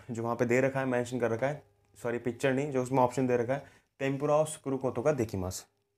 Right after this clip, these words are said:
टेम्पुरा जो है वो बना सकता है। थर्ड है दोनों कुराई, हो-, दोनों कुराई होनो कारिरु कोतो का देकिमास का, कब तक के लिए आप जो है बुक को उधार ले सकते हैं, ठीक है, कब तक ले सकते हैं, मतलब for example कहीं आप लाइब्रेरी से ले रहे हो तो वहाँ से आप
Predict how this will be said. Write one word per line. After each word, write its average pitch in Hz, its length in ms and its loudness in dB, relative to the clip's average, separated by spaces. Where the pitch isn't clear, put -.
टेम्पुरा 135 360 2
जो 127 160 0
है 135 60 0
वो 180 100 -2
बना 123 220 2
सकता 95 300 -6
है। 92 100 -12
थर्ड 143 220 6
है 151 180 4
दोनों 143 300 2
कुराई, 151 440 4
हो-, 139 260 4
दोनों 139 260 8
कुराई 135 300 8
होनो 131 360 -2
कारिरु 135 360 6
कोतो 131 220 0
का 123 100 2
देकिमास 113 440 -2
का, 131 180 -2
कब 139 260 0
तक 147 160 0
के 143 120 2
लिए 143 160 2
आप 139 180 4
जो 127 220 2
है 123 520 4
बुक 120 340 2
को 123 220 2
उधार 113 520 0
ले 110 200 4
सकते 113 320 -4
हैं, 110 240 -4
ठीक 120 140 -6
है, 139 180 -8
कब 127 180 -2
तक 143 60 8
ले 131 160 4
सकते 127 240 -4
हैं, 135 60 -2
मतलब 139 140 -2
for 139 140 2
example 131 520 2
कहीं 127 180 0
आप 120 180 0
लाइब्रेरी 117 340 4
से 120 120 -2
ले 113 140 6
रहे 107 80 4
हो 113 60 4
तो 117 100 -2
वहाँ 110 160 2
से 127 120 0
आप 135 180 4